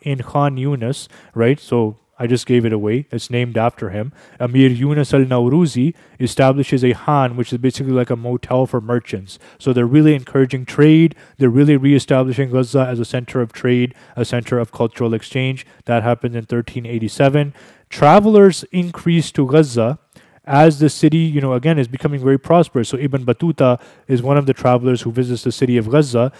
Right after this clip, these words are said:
and he makes a note about its openness. Ibn Battuta says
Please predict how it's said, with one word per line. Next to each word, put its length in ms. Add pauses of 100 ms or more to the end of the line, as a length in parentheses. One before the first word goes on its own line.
(180)
and 160
he 80
makes 260
a 60
note 240
about 240
its 160
openness. 480
Ibn 240
Battuta 480
says 360